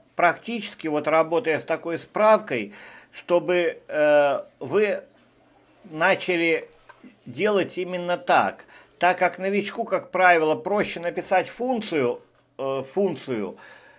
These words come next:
э, саму, а потом посмотреть, работает или нет. Это неправильно.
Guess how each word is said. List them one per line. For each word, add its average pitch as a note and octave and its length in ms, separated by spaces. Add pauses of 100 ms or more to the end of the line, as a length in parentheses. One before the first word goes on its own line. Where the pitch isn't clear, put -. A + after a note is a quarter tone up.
(260)
э, C3 500
саму, F#3+ 520
а C3 60
потом G3+ 340
посмотреть, G3+ 560
работает F#3+ 600
или G3+ 180
нет. F3 360
Это F#3 260
неправильно. G#2+ 840